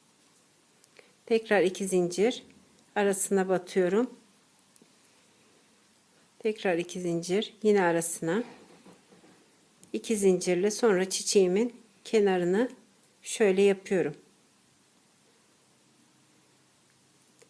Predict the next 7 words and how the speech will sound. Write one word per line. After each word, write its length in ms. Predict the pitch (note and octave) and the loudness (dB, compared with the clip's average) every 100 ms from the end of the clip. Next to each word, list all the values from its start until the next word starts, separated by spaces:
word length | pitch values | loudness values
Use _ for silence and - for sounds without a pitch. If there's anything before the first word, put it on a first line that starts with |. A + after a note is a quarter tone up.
| _ _ _ _ _ _ _ _ - | _ _ _ _ _ _ _ _ -12
Şimdi 280 | - G#3+ G#3+ | 0 0 2
yine 300 | A#3 G3+ F3+ | 4 4 2
bir 160 | F3 | -2
küçük 300 | - - - | -6 -10 -2
örümcek 500 | F#3+ F3+ F3+ F3+ F3 | 0 0 -2 -6 -6
çekiyorum. 720 | - F#3 - E3+ D#3+ G3+ A3+ - _ _ _ _ _ _ _ _ - _ _ | -8 -10 -8 -4 -2 -2 -4 -14 _ _ _ _ _ _ _ _ -20 _ _
Hemen 420 | - A3 G3+ A3+ | -2 0 0 -2